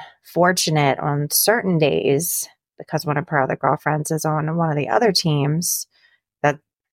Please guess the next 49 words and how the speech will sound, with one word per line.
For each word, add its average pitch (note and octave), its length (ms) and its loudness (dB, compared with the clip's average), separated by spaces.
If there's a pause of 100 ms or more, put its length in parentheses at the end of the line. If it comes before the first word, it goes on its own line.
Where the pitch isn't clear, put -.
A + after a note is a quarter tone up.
(840)
I D3 60 -8
felt C#3+ 160 -4
like - 100 -8
they - 80 -6
were - 80 -6
supposed - 320 -8
to, - 0 -
supposed - 380 -4
to - 160 -20
be D3+ 120 0
on, D3 200 -2
but E3+ 120 -4
that's - 280 -6
neither D#3 180 -4
here D#3 180 -4
nor D3+ 200 -2
there. E3 260 0 (540)
Um, D#3+ 400 0 (160)
but E3 80 -6
they E3+ 100 4
live E3 160 2
in E3 60 0
the D#3 80 -2
same D#3+ 240 -2
neighborhood. D#3+ 420 2
So D3+ 200 2
the, D#3+ 220 -2
on D#3 140 -2
those E3 240 2
nights, - 580 -4 (200)
so D3+ 580 0
I E3+ 120 2
don't D#3 140 2
have D#3+ 220 0 (120)
to D#3 380 0
interrupt D#3 420 0
with F3 340 -4 (100)
or D#3+ 160 0
interfere D#3+ 420 0
with D3+ 200 -2
Rory's D#3 500 2
administration D#3+ 680 0
times D3+ 420 -4
for - 140 -2
his D#3 200 -2
nighttime D#3+ 480 -4
meds D#3+ 500 0
because - 280 -4
he'll, D#3 200 2